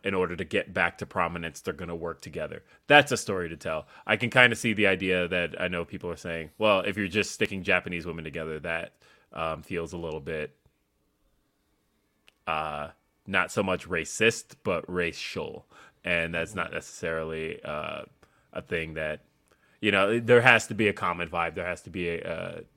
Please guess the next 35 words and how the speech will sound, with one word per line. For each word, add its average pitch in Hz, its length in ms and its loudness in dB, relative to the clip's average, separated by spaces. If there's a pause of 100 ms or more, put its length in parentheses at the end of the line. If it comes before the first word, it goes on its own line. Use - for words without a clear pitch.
(100)
a, 107 60 -8
a - 20 -4
common 90 340 -4
idea. 82 460 -8 (760)
Uh, 120 240 8
I 127 80 10
mean, 135 200 8
it 131 240 10
is 226 180 10
clear 90 460 -4 (380)
that 101 320 4
there 107 120 4
seems 135 320 0
to 113 80 -8
be 113 100 2
a 107 60 4
story 98 380 0
being 90 340 -4
told. 90 480 -4 (240)
We 107 100 -2
talked 107 240 4
about 101 200 0
this 101 140 -4
on 95 100 -6
Day 92 100 0
After - 160 -6
Dynamite, 90 520 2 (360)
that, 87 640 -2 (600)
uh, 82 460 -2
the 107 140 -2
story 113 560 4
of 98 580 2 (800)
the 113 160 -2
influx 113 720 2 (100)
of 90 580 -2